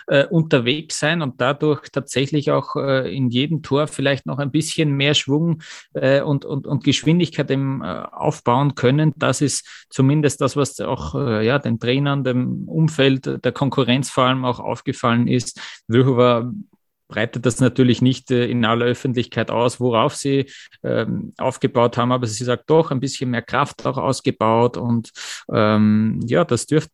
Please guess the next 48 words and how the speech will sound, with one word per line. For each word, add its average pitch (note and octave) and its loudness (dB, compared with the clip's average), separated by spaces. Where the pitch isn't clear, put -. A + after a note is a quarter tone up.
das - -2
dürfte C3+ 0
ganz C#3 -4
gut C#3+ -4
funktionieren D3 2
und C#3+ 2
das, - 0
ähm, C3 2
ja, C3 2
die B2 -4
ist A#2+ -4
grad B2+ 0
in C3+ -2
einem, B2+ 0
in B2+ -4
einer B2+ 0
wirklich C3 0
exzellenten B2 2
Verfassung. A2+ -2
Ja C#3 4
gut, G3 4
Tobias, B2 0
und A#2+ -2
jetzt, C3+ -2
äh, C3 2
wär's, B2+ -4
glaub C3 2
ich, C3 -2
an C#3 -2
der C3+ 0
Zeit, C3 -2
dass C3 -2
wir, C3 0
dass C3 -6
wir C3 -2
die C3 -2
Lena B2+ 0
Dürr, C3 -2
äh, B2+ -4
ein A2+ -2
bisschen B2 -6
abfeiern. G#2+ -2
Ich G3+ 2
find's G#3 0
lustig, G#3 0
äh, F3+ 2
dass E3 0
es - -2